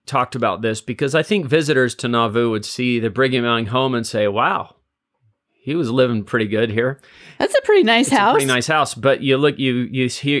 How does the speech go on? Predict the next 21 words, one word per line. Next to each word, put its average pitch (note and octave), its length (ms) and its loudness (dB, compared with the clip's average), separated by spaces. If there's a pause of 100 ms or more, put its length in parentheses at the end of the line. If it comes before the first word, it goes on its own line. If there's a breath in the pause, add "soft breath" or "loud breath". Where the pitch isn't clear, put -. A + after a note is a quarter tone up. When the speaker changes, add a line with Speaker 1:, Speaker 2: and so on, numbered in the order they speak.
Speaker 1:
hear C3 300 0
this B2 160 2
backstory A2+ 920 -2
and G#2+ 180 -2
you G#2 120 -6
think, G2+ 420 -6
"Okay, G#2 460 -2
that's," G#2 500 -6 (1200 soft breath)
and, B2 180 0
and C3+ 160 0
you C3+ 80 4
gotta A2+ 260 2
give A#2 160 0
it A2+ 100 -2
to A#2 100 -2
Mary A2+ 300 2
Ann A2 160 0
Young, G#2+ 260 -4
don't G#2 240 -8
you? G2+ 180 -8 (760)
Speaker 2:
Absolutely. F#3 840 2